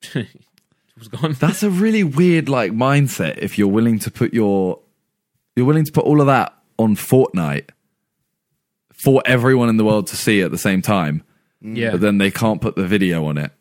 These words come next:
Speaker 2: I get,
Speaker 3: I
Speaker 2: I
Speaker 3: guess,
Speaker 2: get the
Speaker 3: I
Speaker 2: videos
Speaker 3: guess
Speaker 2: that
Speaker 3: he just wants all the views on Travis Scott, innit?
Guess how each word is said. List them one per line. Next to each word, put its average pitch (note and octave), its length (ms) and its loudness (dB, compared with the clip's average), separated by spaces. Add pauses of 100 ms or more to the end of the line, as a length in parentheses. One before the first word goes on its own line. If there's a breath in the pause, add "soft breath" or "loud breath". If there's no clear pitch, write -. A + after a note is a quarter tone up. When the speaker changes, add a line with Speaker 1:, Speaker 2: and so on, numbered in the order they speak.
Speaker 2:
I B2 120 0
get, E3+ 300 2
Speaker 3:
I D#3 40 4
Speaker 2:
I - 40 4
Speaker 3:
guess, D3+ 60 0
Speaker 2:
get F3+ 140 2
the E3 80 -2
Speaker 3:
I - 20 2
Speaker 2:
videos D3 240 4
Speaker 3:
guess B2+ 140 -2
Speaker 2:
that B2+ 280 -2
Speaker 3:
he B2+ 60 -10
just B2 240 -10
wants B2 360 -10
all A#2 160 -16
the G#2+ 100 -14
views B2+ 420 -8
on G#2 180 -14
Travis B2 340 -10
Scott, C#3 260 -14
innit? A#2 240 -18